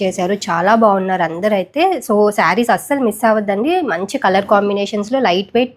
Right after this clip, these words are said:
పట్టు శారీ అన్నమాట. And ఇది పళ్ళు. పళ్ళు వచ్చేసి మనకి రాణి పింక్ కలర్ కాంబినేషన్ వచ్చి పళ్ళులో కూడా మనకి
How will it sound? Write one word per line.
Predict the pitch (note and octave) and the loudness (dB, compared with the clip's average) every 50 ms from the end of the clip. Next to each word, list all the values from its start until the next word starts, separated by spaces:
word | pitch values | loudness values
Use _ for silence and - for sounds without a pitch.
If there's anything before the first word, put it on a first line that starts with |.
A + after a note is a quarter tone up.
| - | -2
పట్టు | - F#3 - - G3+ | -2 -2 0 -2 -2
శారీ | - G3 F#3 E3+ E3+ E3+ | 0 0 0 0 0 -2
అన్నమాట. | D#3 D#3 D#3+ D#3 D#3 D#3 - - G4+ - - _ _ - - - - - - A#3+ | -4 -4 -4 -6 -6 -2 0 0 0 0 -4 _ _ -20 -20 -20 -14 -6 -2 0
And | B3+ B3+ | 2 4
ఇది | A#3 G#3 G3+ C4+ B3+ | 4 4 2 2 2
పళ్ళు. | - F3 E3 E3 E3+ F3+ - | 2 0 0 -2 -4 -2 0
పళ్ళు | G#3+ A3+ A#3+ C4 | 2 4 4 4
వచ్చేసి | C4 B3 B3+ - C4+ C4+ - G4 G4 | 4 4 2 0 -2 -2 0 0 0
మనకి | F4 C#4+ C4 C#4 | 0 2 2 2
రాణి | A#3 A3 G3 G3+ G#3+ A#3 | 2 2 2 2 0 0
పింక్ | A3+ A3+ G#3+ G#3 G#3+ | 0 -2 -2 0 2
కలర్ | A3 A3 G#3+ | 2 0 2
కాంబినేషన్ | G#3+ A3 F#3+ F3+ F3+ F#3+ F#3+ F#3+ F#3+ F#3+ A3 G#3 | 2 2 2 2 0 0 -2 -2 -2 -2 -2 -4
వచ్చి | G3 F#3+ - - | -4 -4 -4 -4
పళ్ళులో | D#4+ - B3 G3+ G3 G#3 G#3+ G#3+ G#3+ | -2 0 0 2 2 2 2 2 2
కూడా | G#3+ A3 A#3+ | 2 2 2
మనకి | C#4 C4 G#3+ G3 G3 G#3 | 2 0 0 0 0 -2